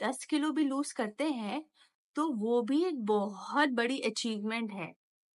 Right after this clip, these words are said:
आप अपना एक्स्ट्रा लार्ज से मीडियम साइज में आ जाएंगे, या अगर आप लार्ज पहनते हैं, तो आप स्मॉल साइज में आ जाएंगे।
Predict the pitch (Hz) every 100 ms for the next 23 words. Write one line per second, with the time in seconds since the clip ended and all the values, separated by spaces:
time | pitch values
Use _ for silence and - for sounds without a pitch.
0 | - 214 254 320 - _ _ _ _ _
1 | _ 220 226 240 240 254 _ 208 214 -
2 | 294 294 233 190 202 - 220 233 202 214
3 | 214 240 269 208 175 160 185 165 156 156
4 | 170 175 - _ _ _ 196 190 185 185
5 | 196 202 175 180 196 269 - 208 190 208
6 | 240 254 254 254 - 180 190 208 175 175
7 | 170 160 156 156 165